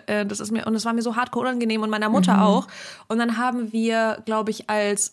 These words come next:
Speaker 1: quasi so, äh, Entschuldigungsgeschenk uns nochmal richtig Mühe
Speaker 2: <laughs>
Speaker 1: gegeben, sind in den Laden gegangen, haben so ein krasses Paket zusammengestellt
Speaker 2: Ja.
Speaker 1: mit allen möglichen so kleinen Gadgets und so und haben's ihr dann nochmal geschenkt, damit sie sich nicht schlecht fühlt.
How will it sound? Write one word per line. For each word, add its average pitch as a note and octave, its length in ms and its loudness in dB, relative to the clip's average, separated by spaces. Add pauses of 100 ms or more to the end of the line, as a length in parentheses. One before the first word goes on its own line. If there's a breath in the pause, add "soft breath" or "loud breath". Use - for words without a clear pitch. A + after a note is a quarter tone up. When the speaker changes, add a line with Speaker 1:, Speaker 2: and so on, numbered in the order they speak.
Speaker 1:
quasi G#3 360 0
so, G3+ 420 2
äh, F#3+ 260 0
Entschuldigungsgeschenk G3+ 1120 -2
uns G3 160 -6
nochmal G3 280 0 (340 loud breath)
richtig A#3+ 320 2
Mühe A#3 160 6
Speaker 2:
<laughs> A3 100 4
Speaker 1:
gegeben, A3 280 2
sind G#3+ 140 4
in A3 60 4
den G#3+ 140 4
Laden G#3 280 2
gegangen, G3+ 360 0
haben G#3 140 0
so G#3+ 100 0
ein G#3 80 -2
krasses G#3 440 -2
Paket A3 380 -2
zusammengestellt G#3 920 4
Speaker 2:
Ja. G#3 40 -4
Speaker 1:
mit G#3 140 -2
allen G#3+ 240 2
möglichen A3 420 0
so G3+ 80 0
kleinen G#3+ 360 0
Gadgets G#3 460 0
und G#3+ 120 -2
so G#3 120 0
und G3+ 120 0
haben's G3+ 220 0
ihr G3 100 0
dann G3 120 2
nochmal G3 300 0
geschenkt, G3+ 420 0
damit F#3+ 200 0
sie G3+ 100 -4
sich F#3 180 -4
nicht G3 200 -2
schlecht G#3 340 -4
fühlt. G#3+ 300 0